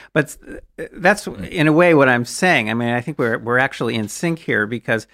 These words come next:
it's true that as long as a company like Google can, has control over the, what people see or, or, and can, or don't see,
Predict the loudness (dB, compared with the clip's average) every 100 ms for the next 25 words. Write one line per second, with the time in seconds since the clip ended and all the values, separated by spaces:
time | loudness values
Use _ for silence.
0 | _ _ _ _ _ -14 -6 -6 -6 -12
1 | -2 4 6 6 6 2 2 -2 _ _
2 | -12 -8 0 0 2 2 2 0 -8 -10
3 | -10 -2 -2 0 -2 -2 -4 -4 -4 -2
4 | -2 -4 -4 -8 -8 -12 _ _ -4 -4
5 | -6 -2 0 0 -2 -8 -14 _ _ -12
6 | -8 -8 -8 -10 -10 -2 0 0 -2 -6
7 | -10 -6 -6 -6 -10 -12 -8 -8 -8 -8
8 | -4 2 4 2 0 -6 -8 -10 -16